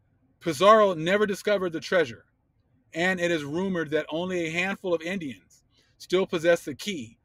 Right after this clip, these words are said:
to the secret of the Andes, which they guard faithfully.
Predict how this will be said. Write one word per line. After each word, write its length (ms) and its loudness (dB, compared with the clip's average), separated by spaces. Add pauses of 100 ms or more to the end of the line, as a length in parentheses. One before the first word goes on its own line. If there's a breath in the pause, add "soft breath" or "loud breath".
(120)
to 100 -12
the 100 -6
secret 380 -6
of 100 -2
the 180 -4
Andes, 460 -8 (680)
which 200 -2
they 200 2
guard 400 2
faithfully. 580 -6